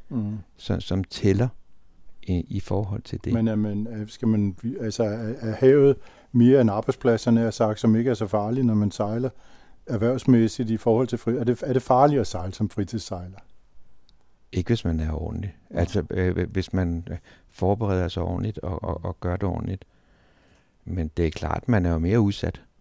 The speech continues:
Speaker 1: Mhm.
Speaker 2: øh, i og med, at man er tættere på elementerne.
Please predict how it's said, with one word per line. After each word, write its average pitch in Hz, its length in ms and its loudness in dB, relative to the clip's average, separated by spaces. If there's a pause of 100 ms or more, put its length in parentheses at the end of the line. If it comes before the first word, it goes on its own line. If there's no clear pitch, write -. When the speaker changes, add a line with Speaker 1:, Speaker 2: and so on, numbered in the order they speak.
(140)
Speaker 1:
Mhm. 95 160 -10
Speaker 2:
øh, 92 220 2
i 101 160 0
og 95 60 0
med, 98 260 0
at 92 160 -4
man 87 260 -2
er 87 80 -2
tættere 92 380 -4
på 85 280 -6 (260)
elementerne. 98 600 0